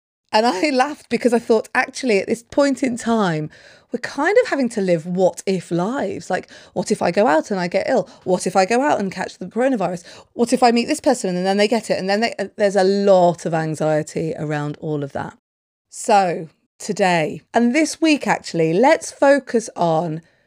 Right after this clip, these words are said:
bringing some certainty to ourselves, bringing it down to this present moment and bringing it down to not what if,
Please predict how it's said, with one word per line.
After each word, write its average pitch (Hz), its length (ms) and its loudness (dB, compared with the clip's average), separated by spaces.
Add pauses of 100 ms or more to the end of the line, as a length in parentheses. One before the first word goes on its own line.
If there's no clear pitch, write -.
(200)
bringing 233 400 2
some 220 220 -2
certainty 175 880 -4
to - 200 -8
ourselves, - 800 -8 (560)
bringing 240 340 2
it 226 180 -4
down 175 360 2
to 160 200 -10 (120)
this 202 240 0
present 190 400 -6
moment 160 600 -8 (260)
and 165 160 -4
bringing 202 360 2
it - 140 -4
down 170 320 0
to 165 340 -6
not 294 300 -2
what 311 320 0
if, 165 380 -2